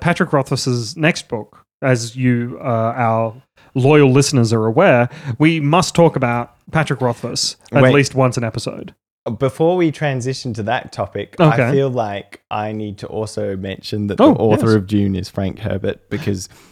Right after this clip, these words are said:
Speaker 2: we have an avid listener of, of our podcast that will probably throw all the Dune books at my head if he discovers that I forgot what the name of the author is.
Speaker 1: Yep,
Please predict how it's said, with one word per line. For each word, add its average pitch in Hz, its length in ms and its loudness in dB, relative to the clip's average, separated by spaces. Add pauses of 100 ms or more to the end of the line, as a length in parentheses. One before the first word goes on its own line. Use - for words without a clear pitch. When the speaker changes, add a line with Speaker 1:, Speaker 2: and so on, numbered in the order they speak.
(520)
Speaker 2:
we 120 200 -2
have 123 160 0
an 113 100 0
avid 110 300 -2
listener 104 380 -6
of, 95 100 -12
of 95 280 -10
our 101 140 -2
podcast - 720 -6 (480)
that 107 180 -6
will 107 140 -4
probably 120 500 -2
throw 107 540 0 (120)
all 110 320 2
the 104 160 -4
Dune 110 340 -4
books 110 340 -6
at 107 180 -2
my 104 140 -4
head 107 420 -4
if 107 140 -4
he 107 80 -2
discovers 101 520 -2
that 92 160 -2
I 95 360 0
forgot 107 420 0
what 104 200 0
the 104 60 -6
name 104 200 -4
of 104 40 -4
the 101 60 -4
author 127 260 2
is. 190 140 4
Speaker 1:
Yep, 139 140 0